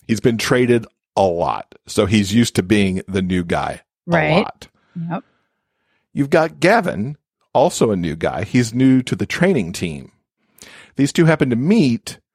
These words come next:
Speaker 1: one evening at a sports bar. Hudson's injured. He did not travel with the team. He's hanging out watching the game at the sports bar. They chat. They flirt a little bit. They play some ping pong.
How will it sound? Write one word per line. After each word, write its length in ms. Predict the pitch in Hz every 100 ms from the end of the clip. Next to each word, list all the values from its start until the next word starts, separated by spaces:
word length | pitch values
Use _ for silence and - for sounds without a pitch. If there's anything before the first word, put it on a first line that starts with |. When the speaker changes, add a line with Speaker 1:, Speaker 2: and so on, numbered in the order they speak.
| _ _ _ _
Speaker 1:
one 280 | 110 120 104
evening 480 | 104 87 95 95
at 100 | 92
a 40 | 92
sports 320 | - 214 -
bar. 320 | 82 50 - _ _ _ _ _
Hudson's 460 | - 135 117 104 -
injured. 600 | 170 151 113 92 104 113 _ _ _ _ _
He 120 | 117
did 140 | 113 110
not 180 | 107
travel 240 | 110 90 92
with 140 | 90
the 80 | 92
team. 400 | - 80 82 - _ _
He's 120 | -
hanging 200 | 110 110
out 140 | 101
watching 220 | 98 98 98
the 80 |
game 240 | 92 82 82
at 60 |
the 60 | -
sports 300 | - 156 -
bar. 280 | - - - _ _ _ _ _ _ _ _ _ _ -
They 120 | 98
chat. 560 | - 147 139 135 - - _ _ -
They 100 | -
flirt 320 | - 131 131
a 40 |
little 260 | 123 123 120
bit. 300 | 120 117 113 _ _ _ -
They 60 | -
play 180 | 95
some 160 | - 80
ping 220 | 151 139
pong. 420 | 139 131 123 123